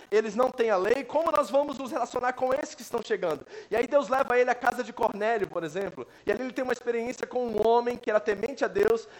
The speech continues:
e aí ele prega o evangelho para esse homem, ele começa a falar em línguas estranhas, e Pedro entende que Deus não faz acepção de pessoas. E de repente há uma revolução dentro da igreja. E esses gentios estão chegando e Paulo é chamado a ir a Antioquia,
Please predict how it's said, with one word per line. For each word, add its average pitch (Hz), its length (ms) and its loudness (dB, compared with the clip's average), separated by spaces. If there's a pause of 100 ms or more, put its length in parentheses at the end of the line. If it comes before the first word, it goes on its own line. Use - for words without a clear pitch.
(120)
e 196 100 2
aí 233 140 4
ele 262 100 -4
prega 269 340 0
o 262 40 6
evangelho 247 320 0
para 233 100 2
esse 226 180 -4
homem, 226 180 2
ele 240 140 -4
começa 240 280 -2
a - 20 -6
falar 220 320 2
em 208 60 0
línguas 226 400 0
estranhas, 226 680 -2 (300)
e 214 60 -10
Pedro 254 580 2 (100)
entende 262 680 -4
que - 160 -14
Deus 233 200 0
não 247 140 0
faz 247 300 0
acepção 208 500 -6
de 165 100 -14
pessoas. - 720 -16 (800)
E 156 60 -6
de 220 100 6
repente 285 680 0
há 262 300 8
uma 254 100 4
revolução 285 640 2
dentro 254 240 0
da 220 100 0
igreja. 170 420 -6 (200)
E 180 60 -6
esses 233 180 -2
gentios 277 460 -6
estão 269 220 -2
chegando 277 520 0
e 262 40 -8
Paulo 285 520 4 (280)
é 226 80 0
chamado 247 600 4
a 226 100 4
ir 269 220 -2
a 240 60 2
Antioquia, 277 720 2